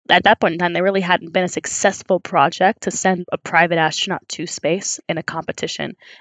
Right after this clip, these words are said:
N B C had tried some stuff. There were a few other efforts, but they all ended up simply not being able to raise the money.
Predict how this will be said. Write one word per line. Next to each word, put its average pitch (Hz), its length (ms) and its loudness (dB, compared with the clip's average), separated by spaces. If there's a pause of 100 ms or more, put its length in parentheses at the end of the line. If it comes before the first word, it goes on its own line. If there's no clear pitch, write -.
N 190 140 0
B 175 100 2
C 262 220 2
had 247 120 6
tried 220 280 6
some 214 220 -2
stuff. 190 460 4 (500)
There 175 120 4
were 160 60 4
a 170 60 0
few 208 400 2
other 202 280 8
efforts, 180 420 0
but - 140 -8
they 185 120 6
all 190 260 6
ended 185 180 0
up 180 120 2 (240)
simply 254 340 4
not 175 120 6
being 170 120 4
able 151 80 -2
to - 80 -2
raise 156 140 2
the 147 60 -10
money. 170 300 -2